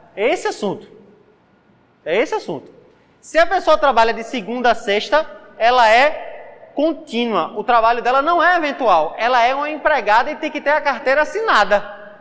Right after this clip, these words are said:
Você tem que assinar a carteira dela. Mas ela pode ser diarista.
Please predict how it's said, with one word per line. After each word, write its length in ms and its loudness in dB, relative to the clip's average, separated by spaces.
Você 100 -20
tem 100 -10
que 60 -4
assinar 280 0
a 40 -2
carteira 300 2
dela. 460 -4
Mas 760 -8
ela 320 2
pode 560 0
ser 340 -2
diarista. 960 0